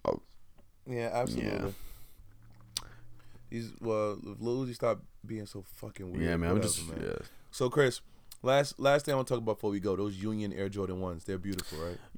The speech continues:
Speaker 1: Yeah, I'm really blown away by that shoe. Um,
Speaker 2: Yeah, they
Speaker 1: they
Speaker 2: was
Speaker 1: were
Speaker 2: up to
Speaker 1: up to
Speaker 2: something with
Speaker 1: something.
Speaker 2: those.
Speaker 1: The, the way that they got the midsole yellow.
Speaker 2: Bro,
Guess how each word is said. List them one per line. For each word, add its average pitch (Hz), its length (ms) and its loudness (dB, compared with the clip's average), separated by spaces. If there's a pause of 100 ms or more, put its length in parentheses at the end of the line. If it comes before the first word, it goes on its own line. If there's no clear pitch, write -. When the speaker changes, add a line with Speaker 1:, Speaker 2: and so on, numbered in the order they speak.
Speaker 1:
Yeah, 90 420 10 (200)
I'm 101 200 6
really 104 260 10
blown 95 260 8
away 92 200 8
by 87 160 8
that 87 180 8
shoe. 87 420 2 (380)
Um, 87 420 6 (1800)
Speaker 2:
Yeah, 95 140 -2
they 98 140 2
Speaker 1:
they 104 120 8
Speaker 2:
was 104 100 10
Speaker 1:
were 95 40 10 (100)
Speaker 2:
up 90 100 8
to 92 40 0
Speaker 1:
up 95 40 -2
to 87 100 2
Speaker 2:
something 85 240 4 (140)
with - 80 -6
Speaker 1:
something. - 120 -12 (340)
Speaker 2:
those. 104 200 12
Speaker 1:
The, - 60 0
the 98 80 8
way 92 200 12
that 104 120 10
they 101 100 10
got 92 140 8
the 92 60 4
midsole 85 420 8
yellow. 107 380 8 (2250)
Speaker 2:
Bro, 185 480 6